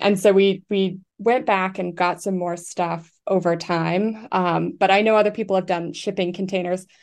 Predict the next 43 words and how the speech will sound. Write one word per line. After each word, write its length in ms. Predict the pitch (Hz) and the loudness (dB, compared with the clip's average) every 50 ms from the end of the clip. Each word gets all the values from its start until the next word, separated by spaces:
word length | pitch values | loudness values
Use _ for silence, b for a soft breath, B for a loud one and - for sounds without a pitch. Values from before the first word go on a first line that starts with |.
| b b b | b b b
That 160 | 208 214 214 | 2 2 4
didn't 220 | 214 208 175 165 | 2 0 0 0
occur 240 | 165 165 - 180 170 | -2 -2 -2 -2 -2
to 100 | 175 175 | 0 0
us. 220 | 175 175 180 180 - | -2 -2 -2 0 0
I 80 | 196 196 | 0 2
didn't 260 | 190 180 165 - - | 2 0 -4 -4 -2
know 260 | 180 175 185 262 277 - _ _ _ | 0 0 0 0 -2 -4 _ _ _
<laughs> 220 | _ - 349 339 | _ 4 4 6
that 160 | - 247 226 214 | 6 2 2 2
was 140 | 226 226 | 2 0
a 80 | 233 233 | 0 -2
thing 260 | 233 - 208 202 202 | -2 -4 -8 -8 -8
people 260 | 196 214 208 196 196 | -12 -12 -8 -6 -4
did 220 | 190 196 190 185 185 | -2 0 0 0 0
until 560 | 185 190 190 - 185 180 170 170 - - _ _ _ _ _ _ _ _ _ _ _ _ _ _ _ _ _ | -2 -4 0 0 0 0 0 -2 -6 -10 _ _ _ _ _ _ _ _ _ _ _ _ _ _ _ _ _
long 300 | - 190 190 185 180 180 | -4 -2 -2 -2 -2 -2
after. 400 | 180 180 180 - - - - - | -2 -2 -4 -4 -6 -6 -6 -6
So 260 | 214 - 214 190 190 190 B B B B B 320 | -2 0 2 2 2 0 B B B B B -6
yeah, 240 | 240 - 226 208 | 2 4 6 6
we 160 | 190 202 233 247 | 6 6 4 2
moved 320 | 254 262 262 254 254 - - | 2 2 2 2 -2 -8 -8
with 200 | - 214 208 202 | -4 -4 -2 -2
a 40 | 196 | -4
pretty 300 | 196 - 214 190 190 185 | -4 -6 -4 -2 0 0
light 420 | 180 175 170 170 165 160 - - _ _ - | 0 0 0 0 -2 -4 -8 -10 _ _ -6
amount 300 | 190 190 185 175 170 170 | -4 -2 -2 -2 -2 -4
of 160 | 165 165 - | -6 -6 -4
th-, 240 | - 175 165 160 - | -4 -4 -4 -4 -6
amount 360 | - - 180 165 165 160 160 | -4 -4 -2 -2 0 0 0
of 200 | 156 160 160 _ _ | -2 -2 -4 _ _
stuff, 360 | - - - 202 175 175 - - | -12 -4 0 0 0 0 0 0
but 120 | 214 196 | 0 2
we 160 | - 240 - | 2 0 -2
also 720 | - - 214 220 220 220 - 277 285 285 294 294 294 285 285 _ _ _ _ - _ _ _ _ _ - | 0 0 0 0 0 0 2 2 4 4 2 2 0 -2 -6 _ _ _ _ -20 _ _ _ _ _ -8
were 540 | 214 214 208 202 196 196 190 190 190 196 196 190 - | -4 0 0 2 2 0 0 -2 -4 -6 -8 -10 -10
not 340 | 214 214 226 254 160 - - _ - | -8 -8 -6 -6 -8 -10 -12 _ -12
one 440 | - 208 208 196 190 185 190 190 - | -4 0 0 2 2 0 -2 -2 -4
thousand 540 | - - 139 160 170 185 190 202 202 196 190 | -6 -2 0 0 0 0 0 -2 -4 -4 -4
percent 400 | 208 202 - 208 196 190 - - | -6 -6 -4 -4 -6 -6 -6 -4
committed 420 | 208 196 185 185 185 185 185 175 | -2 0 0 2 0 0 -2 -2
to 100 | - 190 | -4 -4
moving, 540 | 175 165 170 180 180 208 214 233 247 269 | -2 -2 -2 -2 -2 -2 -4 -4 -4 -6